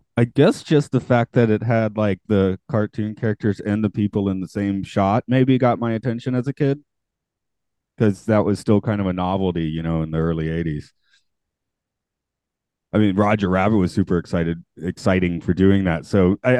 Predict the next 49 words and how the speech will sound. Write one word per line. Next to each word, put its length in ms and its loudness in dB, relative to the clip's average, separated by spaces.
I, 80 4
I 80 -2
guess 260 0
it 40 4
was, 280 2
yeah, 180 4
and 80 2
I 60 2
really 380 4
loved 180 -2
Roger 300 -4
Rabbit 340 -2
too, 180 -4
and 120 -2
that 180 -8
came 160 -4
out. 180 -8
So 80 -4
I 60 2
guess 220 2
I 80 2
just 260 -6
had 160 -2
a 80 0
thing 560 -6
as 140 -6
a 80 -4
child 420 2
for 160 0
putting 400 -2
animated 500 -2
characters 500 -4
and 120 -8
real 160 4
people 340 -6
on 120 -4
the 80 -16
screen 240 -8
together, 380 0
and 100 -2
there 100 0
weren't 260 0
many 240 -2
options 460 -4
at 80 -12
this 100 -10
point 240 -10
in 80 -14
time, 300 -10